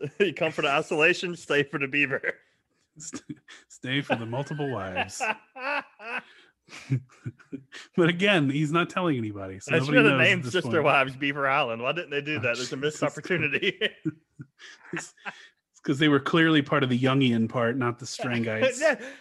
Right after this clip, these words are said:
Speaker 1: it does. It's reality television. That doesn't count.
Speaker 2: Nobody would have
Speaker 1: Doesn't
Speaker 2: understood that. You wouldn't have understood that until I just told you this story right now.
Speaker 1: Listen, if I see something about Beaver Island, I'm a Goo-,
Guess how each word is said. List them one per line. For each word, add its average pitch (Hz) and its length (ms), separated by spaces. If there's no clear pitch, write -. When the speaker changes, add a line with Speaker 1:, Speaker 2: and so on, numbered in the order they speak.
Speaker 1:
it 349 160
does. 233 240
It's 247 160
reality 208 520
television. 117 600
That 220 120
doesn't 131 300
count. 101 420
Speaker 2:
Nobody 311 220
would 311 120
have 302 80
Speaker 1:
Doesn't 262 80
Speaker 2:
understood 262 340
that. 147 240
You 220 160
wouldn't 277 160
have 170 80
understood 156 380
that 175 120
until 165 260
I 196 180
just 208 200
told 180 180
you 170 60
this 165 160
story 185 340
right 170 200
now. 170 460
Speaker 1:
Listen, 247 520
if 185 200
I 220 140
see 254 200
something 202 240
about 147 420
Beaver 185 320
Island, 160 360
I'm 160 100
a 147 60
Goo-, 156 220